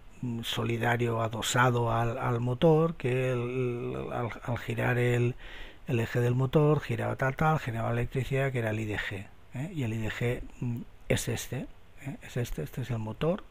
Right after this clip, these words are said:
estamos hablando del motor, motor I D G, y generaba la corriente. ¿Os acordáis? El transfer por uno, transfer por dos. Estos, estos transfer, pum, es, son los que alimentan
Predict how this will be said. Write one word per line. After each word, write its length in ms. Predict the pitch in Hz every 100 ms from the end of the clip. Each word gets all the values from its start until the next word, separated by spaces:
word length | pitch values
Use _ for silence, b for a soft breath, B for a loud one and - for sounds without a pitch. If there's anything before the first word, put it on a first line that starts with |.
| - -
estamos 400 | 143 - 120 107
hablando 320 | 107 107 110
del 120 | 107 110
motor, 400 | 113 170 190 202 B B -
motor 240 | - 117 113
I 60 | 117
D 120 | 127
G, 220 | 147 156
y 100 | -
generaba 680 | 139 117 110 110 110 123 - -
la 160 | 117 104
corriente. 560 | - 92 95 92 - 101
¿Os 80 | -
acordáis? 420 | 107 107 123 120
El 80 | 110
transfer 300 | 107 104 113
por 240 | 117 131 170
uno, 220 | 175 160
transfer 300 | 123 - 107
por 200 | - 110
dos. 180 | 104 - B B B - -
Estos, 500 | 147 - 202 - - - - -
estos 360 | 127 - 135
transfer, 460 | - 123 120 127 117 -
pum, 160 | 151 156 - B B -
es, 280 | - 120 - -
son 220 | - 113
los 140 | 110
que 120 | - 107
alimentan 640 | 110 135 139 131 139 147